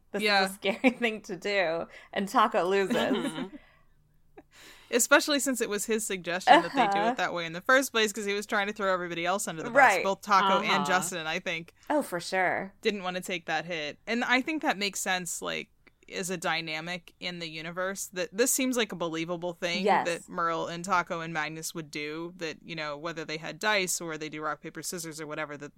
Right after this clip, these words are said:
Speaker 2: or they draw straws, that this is the kind of thing that has happened before.
Speaker 1: Absolutely. Like, "I don't wanna do it, you do it. I'm willing, I'm willing to put your life on the line to drink this
Speaker 3: Mm-hmm.
Speaker 1: potion." Uh, but it does, it ends up coming out back. It has to be Taco.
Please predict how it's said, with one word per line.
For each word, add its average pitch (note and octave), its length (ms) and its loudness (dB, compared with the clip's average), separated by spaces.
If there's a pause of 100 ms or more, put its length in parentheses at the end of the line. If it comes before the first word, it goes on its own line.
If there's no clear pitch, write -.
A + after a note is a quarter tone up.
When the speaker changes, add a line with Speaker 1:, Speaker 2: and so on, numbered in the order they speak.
(100)
Speaker 2:
or D#3+ 120 -8
they D#3 200 -10
draw D3 220 -8
straws, D#3+ 360 -6
that F3 120 -10
this F#3+ 180 -4
is F3+ 100 -8
the F3+ 80 -10
kind E3 240 -8
of E3 80 -12
thing E3 160 -10
that D#3 120 -10
has D#3 120 -10
happened D3+ 380 -8
before. E3 560 -6 (100)
Speaker 1:
Absolutely. F#3 840 2 (360)
Like, G3 200 -8
"I F3+ 60 0
don't B3+ 120 -2
wanna F3+ 200 -4
do E3 140 -4
it, F#3+ 100 -4
you G#3+ 140 -8
do E3+ 180 -6
it. - 280 -10 (200)
I'm F#3+ 160 -6
willing, A3 480 -8 (240)
I'm G3+ 160 -4
willing B3+ 220 -2
to - 80 -14
put E3 260 -6
your A#3 220 4
life F#3+ 280 4
on E3 140 -6
the D#3+ 80 -10
line F3+ 520 -8 (960)
to A3 140 -10
drink G#3 300 -2
this F#3+ 140 -4
Speaker 3:
Mm-hmm. G#3+ 200 -2
Speaker 1:
potion." F#3 400 -6 (720)
Uh, A3 200 6
but A#3+ 180 4
it B3+ 100 0
does, B3+ 280 4
it A3 120 2
ends A3 200 0
up G#3+ 100 -8
coming A3 320 -6
out G#3+ 220 -2
back. A#3 420 0
It G#3+ 80 -4
has A3 240 -2
to A3 60 -18
be A3 160 -4
Taco. C#4 640 -6